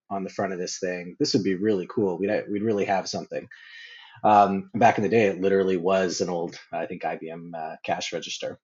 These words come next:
that they, they added. But that was our foray. That got us into sort of point of sale. We quickly got rid of the, uh, the car dealership, and it was, you know, full, full speed ahead into pharmacy, grocery, health, and other, other retail verticals at that point.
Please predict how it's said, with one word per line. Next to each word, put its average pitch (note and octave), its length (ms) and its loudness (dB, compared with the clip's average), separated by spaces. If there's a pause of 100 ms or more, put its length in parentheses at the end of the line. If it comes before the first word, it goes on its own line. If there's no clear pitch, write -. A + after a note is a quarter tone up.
that E2 120 -8
they, D#2+ 300 -6
they E2 140 -4
added. E2+ 280 -4 (540)
But A2 120 4
that B2+ 180 8
was B2+ 140 8
our A2+ 100 6
foray. G#2 420 4
That G2+ 180 4
got A#2+ 160 2
us G2 200 -2
into G2+ 340 -6
sort F2+ 220 -4
of F2 120 -10
point F#2+ 220 -8
of F2 80 -10
sale. F#2 380 -2
We E2+ 100 -10
quickly G2 360 -6
got F2+ 180 -2
rid F2+ 180 -2
of F2+ 160 -4 (140)
the, F2+ 180 -4 (100)
uh, E2 280 0 (180)
the E2 220 -8
car C#3 200 8
dealership, A2+ 540 6 (240)
and F2 640 -8
it F2+ 160 -12
was, - 340 -20
you F#2 100 -6
know, - 120 -8
full, F2+ 420 -6
full G2 220 -2
speed F#2 240 -6
ahead F2 460 -2
into F#2 500 -6 (480)
pharmacy, F#2+ 480 -2
grocery, E2+ 460 -4
health, E2 260 -2
and E2+ 100 -8
other, E2 400 -6
other E2 200 -10
retail D#2+ 480 -8 (200)
verticals D#2+ 460 -10
at - 120 -12
that D#2+ 180 -10
point. - 180 -16